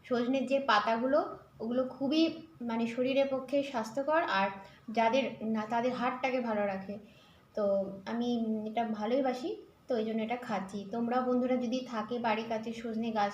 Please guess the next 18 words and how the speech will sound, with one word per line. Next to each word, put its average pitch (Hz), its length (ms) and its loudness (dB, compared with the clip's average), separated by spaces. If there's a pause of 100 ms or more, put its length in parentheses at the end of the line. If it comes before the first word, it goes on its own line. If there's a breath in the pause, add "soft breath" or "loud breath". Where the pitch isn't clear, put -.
ফাছ, 311 160 -2 (360 loud breath)
তাহলে 220 180 0
সজনে 247 340 -2
পাতাটা 233 340 0
এরকম 247 280 -2 (640)
প্রথমে 359 300 6
সেদ্ধ 285 320 4 (120)
করে 214 140 4
নেবে, 196 220 2 (120)
তারপরে 247 440 8
ভাজবে, 226 400 4
যেরকম 240 380 2
পাঁচ 233 320 6
ফোড়ন 247 280 2
দিয়ে, 240 160 4
রসুন 220 340 0
দিয়ে 233 160 4
ভাজো। 214 320 0